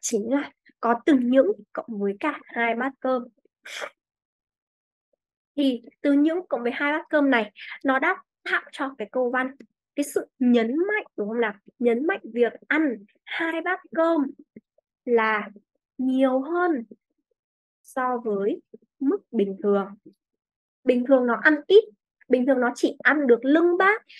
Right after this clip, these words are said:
rồi nó chỉ ăn được một bát, nhưng mà hôm nay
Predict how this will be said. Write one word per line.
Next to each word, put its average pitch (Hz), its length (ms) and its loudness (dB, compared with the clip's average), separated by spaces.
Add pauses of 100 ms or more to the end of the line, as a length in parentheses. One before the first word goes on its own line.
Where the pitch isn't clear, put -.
(140)
rồi 254 300 6
nó 240 320 0
chỉ - 120 0
ăn 302 280 -2
được 262 120 2
một 233 320 6
bát, 320 200 -2 (240)
nhưng 349 240 6
mà 226 120 -4
hôm 269 160 0
nay 277 220 -4